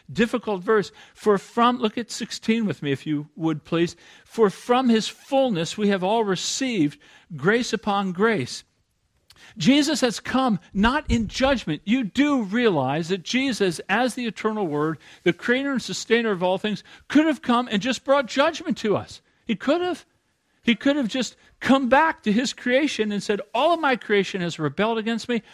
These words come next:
I will destroy them all." But he didn't. He came with grace.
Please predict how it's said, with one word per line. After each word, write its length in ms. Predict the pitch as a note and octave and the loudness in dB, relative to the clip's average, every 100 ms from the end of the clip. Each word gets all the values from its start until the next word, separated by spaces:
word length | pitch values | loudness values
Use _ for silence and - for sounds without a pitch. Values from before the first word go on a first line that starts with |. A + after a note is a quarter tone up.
| - | -4
I 140 | A3+ | 0
will 160 | A#3+ G#3+ | 4 2
destroy 580 | E3+ - - C4 D4+ D#4 | 2 -4 -4 2 6 6
them 180 | C#4+ C4 | 4 2
all." 380 | B3 - - _ _ _ _ _ _ | 0 -2 -12 _ _ _ _ _ _
But 80 | E3+ | -6
he 80 | G3+ | -4
didn't. 260 | C#4+ B3 - _ _ _ _ _ _ _ - | -4 -6 -10 _ _ _ _ _ _ _ -10
He 100 | E3+ | -10
came 420 | - A#3+ B3+ A3+ _ - | -2 0 0 -4 _ -8
with 220 | D3+ - | -8 -4
grace. 500 | A#3 B3 - - - | -2 -2 -4 -16 -18